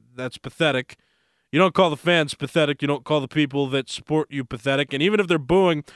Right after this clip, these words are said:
they're booing 'cause they care. They're booing because they wanna share their feedback and they wanna express their displeasure, and they want you to do better. So use that as inspiration to do better. Don't blame the fans outright for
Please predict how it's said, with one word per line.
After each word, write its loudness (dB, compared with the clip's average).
they're 0
booing 4
'cause 0
they 2
care. 0
They're -6
booing 2
because -2
they -2
wanna 0
share 0
their 0
feedback -2
and -8
they 0
wanna 2
express 0
their 2
displeasure, -2
and 0
they 2
want 2
you 2
to -2
do 4
better. 2
So 2
use -2
that 4
as -2
inspiration -2
to -2
do 2
better. 2
Don't -2
blame 0
the -4
fans -2
outright -2
for 0